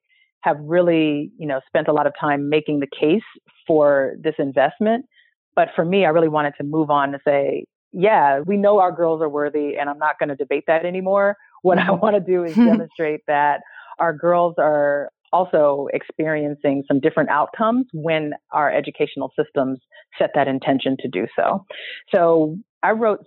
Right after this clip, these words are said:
Speaker 1: Sing a Rhythm, Dance a Blues differently than I've written other books. I think you may have noticed it's actually not written, it's written more in keeping with tradition of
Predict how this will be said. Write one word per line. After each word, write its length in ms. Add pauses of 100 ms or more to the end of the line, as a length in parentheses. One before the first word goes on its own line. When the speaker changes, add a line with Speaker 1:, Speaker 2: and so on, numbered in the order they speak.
Speaker 1:
Sing 140
a 40
Rhythm, 240
Dance 240
a 40
Blues 400
differently 420
than 160
I've 160
written 320
other 180
books. 340 (100)
I 40
think 260
you 100
may 100
have 140
noticed 340
it's 160
actually 380
not 260
written, 340 (220)
it's 100
written 400
more 320
in 380
keeping 320
with 160 (240)
tradition 560
of 440